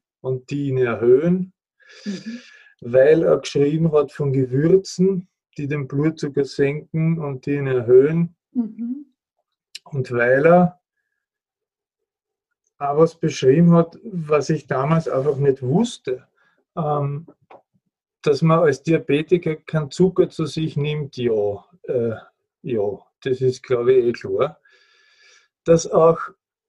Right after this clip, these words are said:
Speaker 1: industrialisierter Weizen komplett schlecht ist, war mir zu dem Zeitpunkt nicht so wirklich bewusst. Und auch, dass Reis, weißer polierter Reis,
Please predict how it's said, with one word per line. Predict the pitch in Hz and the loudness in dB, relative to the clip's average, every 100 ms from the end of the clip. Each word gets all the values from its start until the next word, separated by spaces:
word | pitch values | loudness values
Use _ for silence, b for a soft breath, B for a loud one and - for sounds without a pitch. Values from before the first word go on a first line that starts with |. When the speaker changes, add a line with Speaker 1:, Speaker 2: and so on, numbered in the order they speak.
| _ | _
Speaker 1:
industrialisierter | - 185 190 175 - 151 156 151 147 - 180 208 165 135 | 2 4 4 2 0 0 0 0 -4 -2 -2 0 2 4
Weizen | 127 147 190 - 143 123 104 _ _ _ _ _ _ _ _ _ _ _ _ _ | 4 2 0 -2 -2 -2 -6 _ _ _ _ _ _ _ _ _ _ _ _ _
komplett | - 156 160 165 190 | -2 -2 2 4 4
schlecht | - 131 131 - | 2 2 2 -2
ist, | 165 175 160 131 | -2 -2 -4 -2
war | 143 | -2
mir | 151 160 | 0 -4
zu | - 143 | -6 -10
dem | - 160 170 | -6 -4 -4
Zeitpunkt | - 131 127 - 139 127 | 0 0 0 -4 -6 -4
nicht | 127 120 143 160 | -4 0 -2 -2
so | 143 123 | -4 -2
wirklich | 117 120 - 117 - | -2 -6 -8 -18 -8
bewusst. | 123 113 143 208 - _ _ _ _ _ B B B B B B B | -8 -4 -6 -6 -12 _ _ _ _ _ B B B B B B B
Und | 160 165 | 0 2
auch, | 156 143 165 | 2 2 0
dass | - 165 - | 0 -4 -2
Reis, | 139 123 123 143 185 143 - - - _ _ _ | -2 0 2 4 4 2 -4 -14 -16 _ _ _
weißer | 113 113 156 - 170 | -4 -2 -2 -2 -2
polierter | - 151 143 151 165 151 139 | -2 -4 -2 -2 -2 -2 0
Reis, | 131 139 151 - - - | 2 2 2 -2 -8 -16